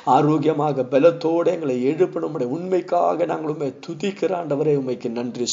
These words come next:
செலுத்துகிறோம். ஸ்தோத்திரம், ஸ்தோத்திரம், ஸ்தோத்திரம். கர்த்தர் நல்லவர், கர்த்தருடைய தயவு என்றென்றைக்கும் உள்ளது. இன்று காலை வேளையிலும் கிறிஸ்துவேசுக்குள்ளாக நம்மளை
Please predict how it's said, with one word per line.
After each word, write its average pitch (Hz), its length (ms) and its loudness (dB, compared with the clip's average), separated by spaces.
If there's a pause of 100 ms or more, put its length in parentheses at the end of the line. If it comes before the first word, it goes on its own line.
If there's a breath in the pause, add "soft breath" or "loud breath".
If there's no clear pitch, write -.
செலுத்துகிறோம். 107 580 -6
ஸ்தோத்திரம், 170 580 -4
ஸ்தோத்திரம், 131 600 -4
ஸ்தோத்திரம். 135 600 -4 (340 loud breath)
கர்த்தர் 175 400 0
நல்லவர், 160 680 -2 (220 loud breath)
கர்த்தருடைய 123 460 -4
தயவு 143 520 4
என்றென்றைக்கும் 175 1300 0
உள்ளது. 110 500 -8
இன்று 117 320 -10
காலை 127 360 0
வேளையிலும் 131 520 -2
கிறிஸ்துவேசுக்குள்ளாக 160 1120 -4
நம்மளை 117 260 -6